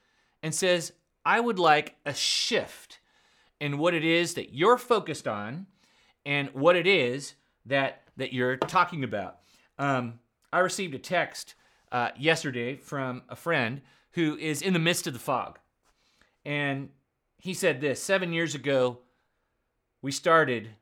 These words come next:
my company, and today three quarters of the company is laid off, and I'm not sure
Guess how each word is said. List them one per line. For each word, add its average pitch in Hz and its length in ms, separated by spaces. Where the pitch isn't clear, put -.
my 120 100
company, 107 540
and 127 100
today 156 300
three 170 200
quarters 147 440
of 120 80
the 127 60
company 117 560
is 120 220
laid 131 260
off, 120 460
and 135 160
I'm 160 160
not 160 200
sure 117 520